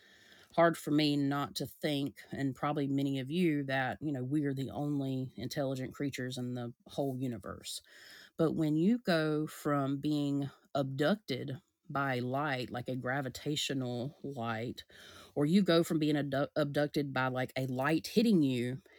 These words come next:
and it transmutes your body to another point, or you're fl-, you know, you're floating out of bed, out the window, or even through walls, there's a couple things that would have to happen.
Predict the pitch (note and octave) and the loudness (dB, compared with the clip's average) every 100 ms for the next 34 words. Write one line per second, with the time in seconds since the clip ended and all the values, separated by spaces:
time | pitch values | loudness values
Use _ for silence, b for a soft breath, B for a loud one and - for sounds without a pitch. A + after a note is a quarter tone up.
0 | B - D3 C3 - - - E3 E3 - | B -4 -2 -2 -4 -2 0 0 2 2
1 | D#3 E3 G3+ - - C3+ D3+ F3+ F#3 G3 | 4 6 6 4 -2 0 2 4 4 4
2 | E3 D#3+ - D#3+ D3 D3 D#3 - G#3 C#3 | 4 2 2 2 2 2 -2 0 0 0
3 | C#3 - - B B B B E3+ D#3+ E3 | -2 -6 -14 B B B B 2 2 4
4 | D#3 C3+ - - D3+ - D#3+ C3+ C3+ C#3+ | 0 -2 -10 -10 -8 -4 -2 -2 -2 -6
5 | - D#3 D#3 E3 E3+ - C#3 D#3+ F#3+ G3 | -4 0 2 4 2 0 -4 0 0 0
6 | A#3 G3 C3+ C3+ D3+ F#3 _ _ _ _ | 0 2 0 -4 -8 -10 _ _ _ _
7 | - C#3+ D#3+ - F#3+ G3+ D#3+ C#3+ D3+ D3 | -2 0 2 0 4 4 4 2 0 0
8 | E3 E3 E3+ - F3 E3 G3 F3 C#3 C#3 | -2 -2 -2 -2 -4 0 2 2 2 -2
9 | C3 C#3 C3 F#3+ G3 F#3+ F3+ E3 - F2 | -4 -6 -2 -2 -2 -2 0 0 0 -4
10 | - C3+ - C#3 B2+ - A#2 - | -6 -6 -8 -6 -6 -6 -8 -8